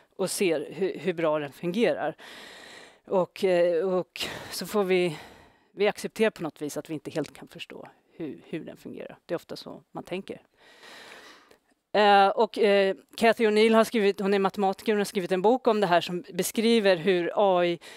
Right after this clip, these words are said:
kan vara problematiskt när det används storskaligt för att fatta beslut om till exempel vem som får lån, eh, försäkring, rekrytering, utbildning.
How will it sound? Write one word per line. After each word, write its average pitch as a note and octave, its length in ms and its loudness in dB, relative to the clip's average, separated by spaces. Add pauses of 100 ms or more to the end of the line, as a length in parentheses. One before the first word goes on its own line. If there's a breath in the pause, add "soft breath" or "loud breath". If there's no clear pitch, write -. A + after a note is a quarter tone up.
(240 loud breath)
kan F#3 240 2
vara F3+ 80 0
problematiskt F3 600 -2
när E3+ 140 0
det E3+ 160 2
används E3+ 520 -4
storskaligt A3+ 1120 0
för F#3 200 0
att F3+ 80 -6
fatta E3 280 -4
beslut D#3 500 -4
om D#3+ 100 -2
till D#3+ 160 -6
exempel D3+ 560 -6
vem D#3 140 -4
som D3 160 -10
får - 140 -10
lån, D3 380 -6 (440 loud breath)
eh, D#3 360 0
försäkring, D#3+ 800 -2
rekrytering, D#3 840 -2 (640 loud breath)
utbildning. D#3+ 800 -2